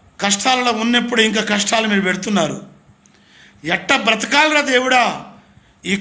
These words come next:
కరోనా వైరస్ జబ్బు ఎట్లా పోతుందిరా దేవుడా అని రాత్రి పగులు ఈ దేవుని దేవతలకు మొక్కుతూ వణుకుతూ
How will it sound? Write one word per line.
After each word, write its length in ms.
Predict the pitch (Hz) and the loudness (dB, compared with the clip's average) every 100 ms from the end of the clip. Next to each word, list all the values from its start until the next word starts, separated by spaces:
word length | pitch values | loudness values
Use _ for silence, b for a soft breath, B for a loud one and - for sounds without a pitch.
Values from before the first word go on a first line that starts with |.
| 202 | 0
కరోనా 280 | 208 254 262 | 2 4 4
వైరస్ 400 | 233 226 226 220 | 4 2 0 -2
జబ్బు 200 | 214 208 185 | -2 0 0
ఎట్లా 220 | 202 240 | 0 0
పోతుందిరా 500 | 233 196 233 262 247 | 0 2 2 2 0
దేవుడా 360 | 226 208 208 196 | 2 2 4 2
అని 200 | 185 170 156 156 B B B B 165 | 2 -2 -6 -10 B B B B -8
రాత్రి 500 | 170 190 202 277 285 | -2 0 0 0 0
పగులు 340 | 196 247 240 220 208 214 | 0 0 0 2 4 2
ఈ 40 | 220 | 2
దేవుని 600 | 190 220 277 269 247 196 | 2 2 2 -2 -2 2
దేవతలకు 440 | 202 233 247 214 202 | 2 2 -2 0 2
మొక్కుతూ 340 | 202 202 - 311 - - _ _ _ _ _ _ _ _ _ _ b b b b _ | 2 0 -4 -6 -8 -18 _ _ _ _ _ _ _ _ _ _ b b b b _
వణుకుతూ 540 | 160 175 262 311 - | -6 0 0 0 2